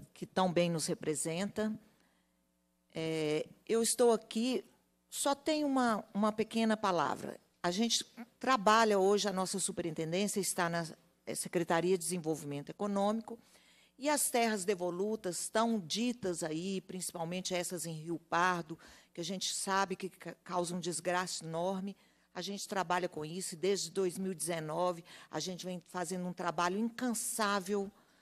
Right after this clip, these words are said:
para regularização, para dar direito às pessoas que realmente têm. E o que falar do P L três meia zero um? Antes de, de qualquer coisa, a gente tem que salientar que qualquer lei,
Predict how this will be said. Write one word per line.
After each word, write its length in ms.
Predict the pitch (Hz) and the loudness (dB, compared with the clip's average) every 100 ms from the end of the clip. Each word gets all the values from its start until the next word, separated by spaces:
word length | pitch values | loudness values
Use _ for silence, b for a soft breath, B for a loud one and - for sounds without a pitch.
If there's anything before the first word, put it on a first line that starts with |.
| _ _ - | _ _ -4
para 160 | 190 | -2
regularização, 1400 | 175 180 165 180 170 160 151 139 - - 156 160 165 170 - _ _ _ _ _ _ - | 0 -4 -4 -2 -2 -4 -8 -4 -4 -2 -2 -2 -2 -4 -8 _ _ _ _ _ _ -8
para 260 | 175 185 180 | -4 -2 -2
dar 640 | 151 151 220 262 240 233 - - | -4 0 2 2 0 -8 -20 -10
direito 600 | 190 226 190 202 202 190 | -2 0 2 2 0 -4
às 160 | 190 | -6
pessoas 500 | - 180 - 180 170 | -6 -4 -4 -2 -4
que 80 | - | -4
realmente 540 | 165 165 156 160 151 - | -6 -6 -6 -6 -8 -8
têm. 220 | - - _ _ _ _ _ _ _ _ _ | -8 -10 _ _ _ _ _ _ _ _ _
E 80 | 247 | 0
o 60 | 277 | 0
que 160 | 294 | 2
falar 480 | 285 277 226 233 240 | 0 2 6 6 6
do 140 | 202 | 4
P 100 | 226 | 2
L 300 | 214 196 190 | 4 6 4
três 280 | 180 190 170 | 2 0 0
meia 240 | 170 165 156 | -2 -2 0
zero 280 | 165 147 | 0 0
um? 140 | 143 - - _ _ _ _ _ _ _ _ _ | 0 -4 -14 _ _ _ _ _ _ _ _ _
Antes 380 | - 311 - - | 2 2 2 0
de, 460 | 226 269 269 240 - - | 2 4 4 4 2 -2
de 140 | 190 | -4
qualquer 340 | - 208 202 196 | 2 2 2 -4
coisa, 320 | - 226 208 | 2 2 2
a 40 | |
gente 80 | 226 | 0
tem 120 | 226 | -2
que 80 | 220 | -2
salientar 680 | - 208 202 180 - 214 214 | -2 -2 -2 -4 -2 -2 -2
que 160 | - 156 | -4 -4
qualquer 460 | - 196 240 247 | 0 0 4 2
lei, 520 | 220 220 233 233 214 | 4 6 6 6 2